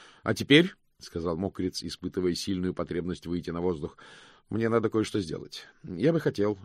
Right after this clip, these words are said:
чтобы ты пошёл со мной, господин Грош. У вас здесь найдётся лом?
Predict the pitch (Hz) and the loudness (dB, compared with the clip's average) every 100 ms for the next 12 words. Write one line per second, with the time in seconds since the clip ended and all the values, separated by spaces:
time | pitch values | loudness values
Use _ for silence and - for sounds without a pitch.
0 | - - 110 107 156 127 135 - 82 76 | -14 -4 -2 -2 -4 -4 -6 -6 -6 -6
1 | 80 - 85 92 95 92 - _ - - | -8 -8 -8 -6 -6 -8 -14 _ -20 -20
2 | - - 143 170 147 180 - 185 320 - | -16 -2 4 4 6 2 4 0 0 -2
3 | 110 90 - 127 127 117 92 - | 0 -2 0 4 8 6 6 -6